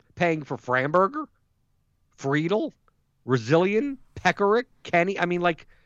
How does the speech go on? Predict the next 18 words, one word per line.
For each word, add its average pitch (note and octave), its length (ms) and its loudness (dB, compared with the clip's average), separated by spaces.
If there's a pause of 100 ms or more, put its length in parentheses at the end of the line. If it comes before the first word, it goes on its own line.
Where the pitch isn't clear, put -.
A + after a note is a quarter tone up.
(140)
they're, F3 160 0
they're F3+ 180 0
not, F#3+ 300 2 (260)
they're F3+ 140 -2
a D#3 180 -2
thousand C#3+ 520 2
less. D3 520 -6 (1500)
But - 160 -10
these A3 180 -2
guys E3 280 4
have D#3 120 0
floors D#3 400 2
of, D3 160 -2
like, D3 200 -2
if B2 60 -12
they D#3 100 -2
give D3+ 180 -2
you D3+ 240 2